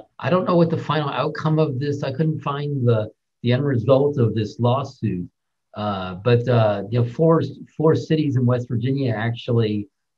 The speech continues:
uh, had a, a suit against the Joint Commission. And then I,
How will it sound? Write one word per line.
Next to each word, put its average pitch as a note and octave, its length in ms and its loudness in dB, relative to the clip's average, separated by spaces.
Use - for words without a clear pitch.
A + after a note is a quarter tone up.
uh, G2 280 -4
had A2+ 280 -2
a, B2 100 2
a G#2 220 -6
suit D#3 380 0
against A2+ 400 -2
the A2+ 100 -6
Joint A2 240 -2
Commission. A2+ 440 -6
And C3 100 -2
then D3 120 2
I, C3+ 120 -2